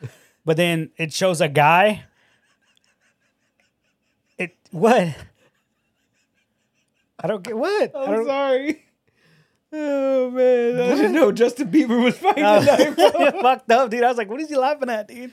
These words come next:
Speaker 1: That's a dope-ass
Speaker 2: Uh,
Speaker 1: Rick haircut right
Speaker 2: oh,
Speaker 1: there, though.
Speaker 2: God, dude. Damn. You got that Hawkeye going, bro.
Speaker 1: <laughs> Oh, sh-
Speaker 2: Um,
Speaker 1: Macy, what's up?
Speaker 2: but
Speaker 1: Anyway.
Speaker 2: anyway, there's a, there's a scene, like, in the, in the trailer or whatever. The guy's talking to one guy,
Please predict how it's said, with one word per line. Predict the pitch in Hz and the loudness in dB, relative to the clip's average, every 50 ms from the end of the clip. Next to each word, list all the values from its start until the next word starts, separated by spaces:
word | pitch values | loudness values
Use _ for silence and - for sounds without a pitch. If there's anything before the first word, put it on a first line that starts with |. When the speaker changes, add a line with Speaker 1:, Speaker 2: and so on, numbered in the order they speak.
| _ - - - - - | _ -20 -20 -18 -10 -8
Speaker 1:
That's | 247 226 226 | -8 -8 -6
a | 202 | -6
dope-ass | 190 160 165 165 180 185 175 170 170 - | 0 2 2 2 2 2 0 0 0 0
Speaker 2:
Uh, | 175 | 0
Speaker 1:
Rick | 170 175 180 180 | -2 -2 -2 -2
haircut | - 135 131 127 - 143 139 | -2 -4 -4 -4 -4 -6 -6
right | 123 127 131 - | -4 -4 -4 -4
Speaker 2:
oh, | 151 | -4
Speaker 1:
there, | 147 147 135 | -4 -4 -4
though. | 143 | -4
Speaker 2:
God, | 156 151 156 156 151 147 147 143 | -2 0 0 0 0 0 -2 -4
dude. | 156 160 160 165 165 147 147 | -6 -8 -10 -10 -10 -8 -6
Damn. | 160 165 175 180 180 170 165 165 160 151 156 165 135 _ - _ _ - - - - - - 453 - - | -4 -2 0 0 0 0 0 0 -2 -2 -6 -8 -12 _ -20 _ _ -14 -14 -14 -12 -8 -6 -6 -6 -6
You | 170 160 | -6 -4
got | - - | -4 -2
that | 170 165 160 | -2 -2 2
Hawkeye | 156 165 185 233 247 - 269 262 254 254 | 2 2 2 2 0 0 0 0 0 0
going, | 240 262 262 262 254 254 247 233 | 0 0 0 0 0 -2 -4 -4
bro. | 220 233 254 277 285 294 302 302 302 285 262 254 - _ | -2 -2 0 0 0 2 2 2 0 0 -4 -8 -12 _
Speaker 1:
<laughs> | _ - | _ -12
Oh, | 370 392 415 403 403 403 392 381 370 359 349 339 339 330 330 311 302 302 294 | -8 -6 -6 -4 -4 -4 -4 -4 -6 -6 -8 -8 -10 -10 -10 -12 -10 -8 -4
sh- | |
Speaker 2:
Um, | 220 180 175 170 165 160 147 143 139 143 - _ - | 0 0 0 0 0 -2 -6 -8 -12 -16 -18 _ -8
Speaker 1:
Macy, | - 165 196 214 302 - - 226 160 | -4 -2 0 0 -2 -2 -4 -6 -4
what's | 165 196 240 233 - | -4 -4 -4 -6 -6
up? | 233 190 147 127 117 101 _ _ _ _ _ _ _ _ - | -6 -6 -6 -6 -8 -10 _ _ _ _ _ _ _ _ -6
Speaker 2:
but | - - | -2 0
Speaker 1:
Anyway. | 180 165 147 147 | 2 2 2 2
Speaker 2:
anyway, | 143 - 147 | 2 0 0
there's | 151 175 196 190 175 | 2 0 0 2 0
a, | 170 139 - | -4 -4 -2
there's | 170 175 180 156 | 0 0 0 0
a | 156 151 | -2 -6
scene, | - - 240 240 240 240 233 226 202 - _ _ _ _ _ _ _ _ _ _ _ _ _ - | -6 -6 -6 -4 -4 -4 -6 -6 -10 -14 _ _ _ _ _ _ _ _ _ _ _ _ _ -12
like, | - 160 160 - - | -8 -8 -8 -8 -8
in | 175 185 185 | -8 -6 -4
the, | 175 156 - _ _ _ _ _ _ | -4 -6 -6 _ _ _ _ _ _
in | - 170 160 | -10 -8 -8
the | 160 | -8
trailer | 143 - - 175 175 180 175 156 | -6 -2 0 0 2 2 2 0
or | |
whatever. | 147 151 147 143 139 135 127 139 _ _ _ _ _ - | 0 0 0 -2 -2 -4 -8 -10 _ _ _ _ _ -8
The | 147 | 0
guy's | 135 156 156 156 147 | 2 2 2 2 0
talking | - - 170 170 175 151 | 0 0 0 0 0 -4
to | - 160 | -6 -4
one | 147 170 180 180 | -4 -4 -2 0
guy, | 175 190 196 202 208 214 208 | 2 2 4 4 2 -2 -6